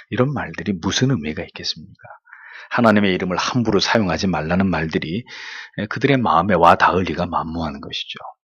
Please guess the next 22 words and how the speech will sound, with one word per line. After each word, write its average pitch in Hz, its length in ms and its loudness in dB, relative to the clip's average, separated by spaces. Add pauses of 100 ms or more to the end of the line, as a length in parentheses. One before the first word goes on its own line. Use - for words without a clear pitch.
(300)
오직 107 440 12
하나님의 120 600 8
자녀들에게만 113 1120 8
이러한 95 400 2
계명과 85 580 -2
율례를 95 840 4 (460)
하나님이 82 400 4
말씀하실 82 720 2
때 - 80 -6 (500)
그것이 - 280 2
우리의 80 220 0
마음에 76 340 -2
새겨지고 - 640 2 (460)
언제나 110 440 10
그 104 200 6
계명의 87 580 6
영향을 101 480 6
받고 - 460 -4 (340)
그 95 140 6
계명의 87 500 4
통제를 117 520 8
받으면서 80 640 0